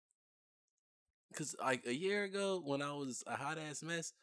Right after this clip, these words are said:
you couldn't pay me to think about dating and, and wanting to actually build, like, a long lasting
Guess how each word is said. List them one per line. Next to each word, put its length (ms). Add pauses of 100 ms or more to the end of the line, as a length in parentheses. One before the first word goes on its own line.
(720)
you 180
couldn't 300
pay 240
me 140
to 80
think 280
about 300
dating 480
and, 220
and 180
wanting 400
to 100
actually 440 (120)
build, 380
like, 240
a 60
long 440
lasting 760